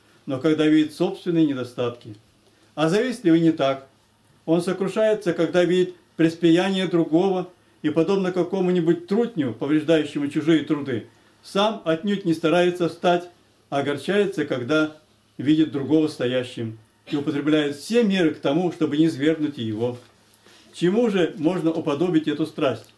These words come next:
Она, мне кажется, подобна ленивому и уточневшему ослу, который, будучи запряжен вместе с быстрым конем, и сам не хочет встать, и коня тяжестью своего тела старается повергнуть.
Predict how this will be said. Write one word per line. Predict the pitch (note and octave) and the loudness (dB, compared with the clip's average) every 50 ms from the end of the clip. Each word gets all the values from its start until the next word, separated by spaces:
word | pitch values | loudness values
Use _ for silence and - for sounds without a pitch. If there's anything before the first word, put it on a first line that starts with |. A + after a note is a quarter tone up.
| _ _ _ _ _ _ _ | _ _ _ _ _ _ _
Она, | - C3+ C#3 D#3+ F3 | -2 0 2 2 2
мне | F#3 F3+ F3+ | 0 -2 -2
кажется, | F#3 F3+ F#3 F#3 F#3 - G3+ F#3 | 0 0 0 0 -2 -2 -4 -2
подобна | - - E3 F#3+ F#3 E3 F3 | 0 0 0 0 -2 0 0
ленивому | F3 F3 F3+ F#3 F#3 G#3+ A3+ G#3 G3+ G3+ F#3+ F#3+ - - | 2 2 2 2 2 0 -2 -2 -2 -2 -4 -4 -8 -6
и | F#3+ F3+ | -6 -4
уточневшему | F#3+ F#3+ E3+ F3 F3 F3 - - F#3 G3+ F#3+ - - F#3 F3 F3 E3+ | -4 -2 -2 -2 -4 -4 -4 -4 -4 -4 -4 -4 -4 0 2 2 2
ослу, | F3 E3+ - - A3 G#3 D3+ A#2 G#2+ - - _ _ _ _ _ _ _ | 2 2 -2 -2 -2 0 0 0 -2 -6 -14 _ _ _ _ _ _ _
который, | - C#3 C3+ F3+ E3+ E3 | -6 -4 0 2 2 2
будучи | D3+ F3+ F#3 E3 D#3+ D#3+ E3 | 4 2 2 2 2 2 0
запряжен | D#3 D#3+ E3 D3 D#3+ D#3+ E3 F#3+ F3+ D#3+ | 0 0 0 0 0 0 0 0 0 0
вместе | D3 D3+ E3+ E3+ D#3+ - - C3+ | 0 2 0 0 -2 -2 -6 -10
с | C3 | -10
быстрым | A#2+ B2+ F3 D#3+ - - C3 A2+ | -2 0 0 0 0 -2 -6 -4
конем, | A2 B2+ B2 D3 G3+ G#3+ D#3 A2+ - - _ _ _ _ _ | -2 -2 0 0 0 -2 -2 -4 -8 -12 _ _ _ _ _
и | - C#3+ | -6 -6
сам | C#3 - G3 A3 B3 B3 | -2 0 0 2 2 0
не | A#3 | -2
хочет | A3+ - G#3 F3+ - E3+ D#3 | -2 -2 -2 -2 -2 -4 -8
встать, | - - E3+ C3+ A#2+ G#2 - - _ _ _ _ _ - | -4 -2 -2 -2 -2 -2 -6 -14 _ _ _ _ _ -10
и | C3 A#2 | -8 -6
коня | B2+ C#3+ D3 E3 D#3+ D#3+ | -2 2 2 2 2 2
тяжестью | - E3+ D#3 D3+ C#3 C3 - - C3 | 2 0 0 0 -2 -6 -8 -8 -8
своего | B2 - C#3 C#3 C#3 C3 C3 C3 - - _ _ _ _ | -6 -4 -2 -2 -2 -2 -4 -6 -8 -12 _ _ _ _
тела | - E3+ G#3 F#3+ D#3 - | 0 2 2 2 2 -2
старается | - - - C3 C3 D#3 D#3 D3+ - - A2+ | -4 -4 -4 -2 0 0 0 -2 -4 -8 -10
повергнуть. | - B2+ A#2+ A2+ A#2+ B2 A#2+ A#2 B2 A2+ G#2+ | -8 -6 -4 -4 -2 -4 -4 -6 -10 -14 -14